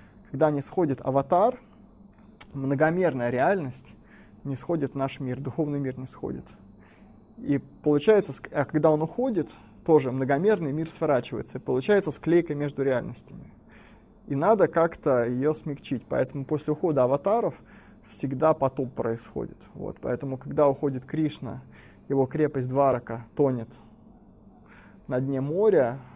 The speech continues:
а, когда Рамачандра уходит, Рамачандра сам уходит в океан, он всё понимает, как надо делать. Вот. А когда уходит Шри Чайтанья, Ганга меняет русло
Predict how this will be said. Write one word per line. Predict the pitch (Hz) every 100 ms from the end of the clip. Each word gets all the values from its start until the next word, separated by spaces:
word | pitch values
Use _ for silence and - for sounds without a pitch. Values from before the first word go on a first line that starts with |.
| -
а, | - 123 120 120
когда | - 135 139 131 123 135
Рамачандра | 131 131 151 147 139 120
уходит, | 120 - 139 123 127 - - -
Рамачандра | 139 151 143 165 135 127
сам | - 131
уходит | 160 202 185 180
в | 156
океан, | 156 135 131
он | 131
всё | 131 139
понимает, | - 139 143 180 185
как | 165
надо | 170 160 156
делать. | 156 147 139 - - - - -
Вот. | 147 139 147 160 160 139 131 -
А | 139 127
когда | 143 143 143
уходит | - 175 139
Шри | - 151
Чайтанья, | 156 151 202 226 143
Ганга | 135 147 151 135 131
меняет | 139 147 131 131
русло | 170 233 - 123 -